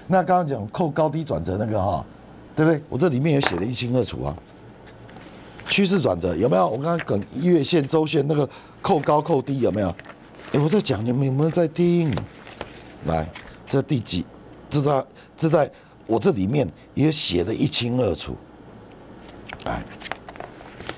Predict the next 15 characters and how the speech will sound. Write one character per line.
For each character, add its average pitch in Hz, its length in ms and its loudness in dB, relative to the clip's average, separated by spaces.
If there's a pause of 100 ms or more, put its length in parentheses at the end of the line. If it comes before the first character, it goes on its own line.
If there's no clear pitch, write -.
(360)
第 120 140 0
几 80 220 -2
页 98 120 2
哈？ 80 240 -4 (360)
趋 160 200 2
势 151 220 2
转 73 260 -4
折 82 160 -2
的 90 60 -2
部 175 140 2 (100)
分， 175 240 4 (2250)
六 170 140 6
十 147 140 2
九 98 220 0
页。 107 200 2